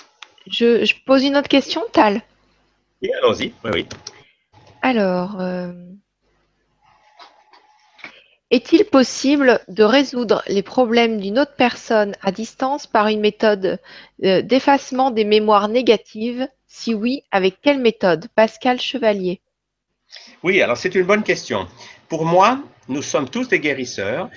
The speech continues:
Speaker 2: et nous pouvons, si on capte l'émotion de quelqu'un, même s'il est à vingt mille kilomètres, je sens la colère de mon père ou de ma grand-mère, je capte et je lâche. Alors, vous faites du bien à l'autre, où qu'il soit. Je vous donne un exemple. On avait une stagiaire qui avait une grand-mère qui était à l'hôpital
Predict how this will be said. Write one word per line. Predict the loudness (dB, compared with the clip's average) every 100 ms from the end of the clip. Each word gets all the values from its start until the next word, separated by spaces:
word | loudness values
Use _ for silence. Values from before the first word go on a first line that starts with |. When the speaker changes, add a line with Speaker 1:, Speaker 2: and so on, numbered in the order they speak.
| -20 -6
Speaker 2:
et | 0
nous | 0
pouvons, | 0 -2 0 -2
si | -2
on | -4
capte | -2 0 0 -2 -8
l'émotion | -6 -6 -6 -8 -10
de | -8
quelqu'un, | -10 -6 -4
même | -2 -2
s'il | -4 -6
est | -2
à | -2
vingt | 0 -2
mille | -4
kilomètres, | -6 -8 -6 -8 -10 -18 _ _ _
je | -12
sens | -8 -2 -2
la | -2
colère | -2 -2 0 -2
de | -4
mon | -6
père | -6 -2 -2
ou | -2
de |
ma | -4
grand-mère, | -6 -6 -2 0 -2 -6 -20 _
je | -14 -4
capte | 0 0 -2 -12 _ -4
et |
je | -2
lâche. | 0 -2 -4 -10 -12 _ _ _ _ _ _ _ -4
Alors, | 2 4 4 0 _ _ _
vous | -10
faites | -8 -6
du | -8
bien | -4 -4
à | -4
l'autre, | -8 -14 -18
où | -18
qu'il | -16 -16
soit. | -18 -20 -20 _ _ _ -20 -20 -16
Je | -2
vous |
donne | 2
un | 2
exemple. | 2 -2 -6 -10 -6
On | -2
avait | 0
une | -2
stagiaire | -2 -4 -2 -2
qui | -2
avait | -6
une | -4
grand-mère | -2 0 0 -4
qui |
était | -6 -6
à |
l'hôpital | -6 -10 -10 -8 -10